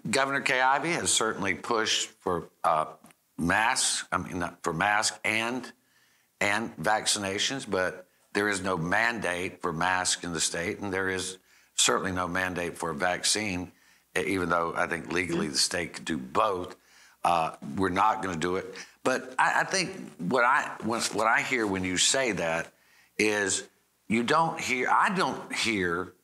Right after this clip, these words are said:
Speaker 1: Republican leaders
Speaker 2: Mm-hmm.
Speaker 1: or Democratic leaders come out and routinely talk to people about getting the vaccine or wearing masks.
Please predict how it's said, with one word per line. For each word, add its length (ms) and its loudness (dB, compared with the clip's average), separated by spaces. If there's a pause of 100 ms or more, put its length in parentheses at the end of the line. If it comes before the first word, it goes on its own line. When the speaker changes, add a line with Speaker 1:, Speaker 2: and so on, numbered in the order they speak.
(380)
Speaker 1:
Republican 720 0
leaders 480 0
Speaker 2:
Mm-hmm. 100 -14 (240)
Speaker 1:
or 640 2
Democratic 640 -2
leaders 400 -2 (380)
come 240 4
out 420 2
and 140 -2
routinely 920 0 (320)
talk 340 4
to 60 -4
people 560 -2 (220)
about 440 2
getting 540 -2
the 100 0
vaccine 800 0
or 140 2
wearing 440 0
masks. 480 0